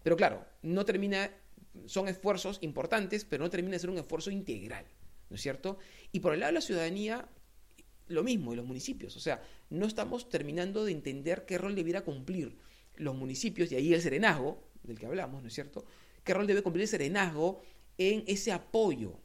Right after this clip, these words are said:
a la policía? Apoyo. No, sin, evitando, perdón,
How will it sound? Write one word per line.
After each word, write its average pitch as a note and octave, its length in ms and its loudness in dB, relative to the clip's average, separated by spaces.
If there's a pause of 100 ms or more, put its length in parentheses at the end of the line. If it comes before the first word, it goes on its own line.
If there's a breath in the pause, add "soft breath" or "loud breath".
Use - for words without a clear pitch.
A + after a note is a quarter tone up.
a A2+ 100 -8
la G#2+ 100 -8
policía? - 640 -10
Apoyo. B2 580 -2 (800)
No, G#3 680 2
sin, B3+ 500 -2
evitando, F3+ 680 0
perdón, F3+ 420 0